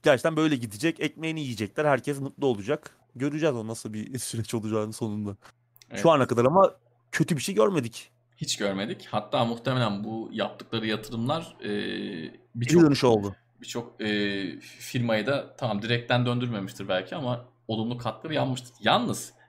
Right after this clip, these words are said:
Speaker 2: Remedy biraz fazla peşin sattı gibi geldi bana. Bence buna ihtiyacı yoktu Remedy'nin. Benim şahsi düşüncem. Hem Epic tarafına hem Tencent tarafına. Yani biraz böyle
Speaker 1: Ya, Sam Lake de emekliliğini istiyor olabilir.
Speaker 2: Ya, yani evet, evet,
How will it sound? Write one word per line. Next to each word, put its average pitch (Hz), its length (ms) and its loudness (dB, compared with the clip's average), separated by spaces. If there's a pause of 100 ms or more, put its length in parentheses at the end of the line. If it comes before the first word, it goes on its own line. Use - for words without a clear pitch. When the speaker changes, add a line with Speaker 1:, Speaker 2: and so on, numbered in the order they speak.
(120)
Speaker 2:
Remedy 185 300 6
biraz 190 260 0
fazla 131 360 2
peşin 120 200 0
sattı - 380 -10
gibi 92 160 -8
geldi 90 280 -4
bana. 92 240 -10
Bence 127 300 4
buna 131 140 0
ihtiyacı 123 400 2
yoktu 123 240 -2
Remedy'nin. 92 380 -6 (140)
Benim 104 160 -2
şahsi 107 380 -2
düşüncem. 92 340 -10 (280)
Hem 120 180 4
Epic 123 260 -6
tarafına 110 540 -2 (160)
hem 110 240 -4 (520)
Tencent 123 420 2
tarafına. 101 500 -4 (480)
Yani 107 200 0
biraz 135 280 4
böyle 143 180 0
Speaker 1:
Ya, 104 300 2 (880)
Sam 147 420 2
Lake 160 220 6
de 160 100 8
emekliliğini 151 640 4
istiyor 147 280 2
olabilir. 139 300 4 (180)
Speaker 2:
Ya, 147 360 12
yani 143 260 12
evet, 131 340 6 (120)
evet, 120 380 6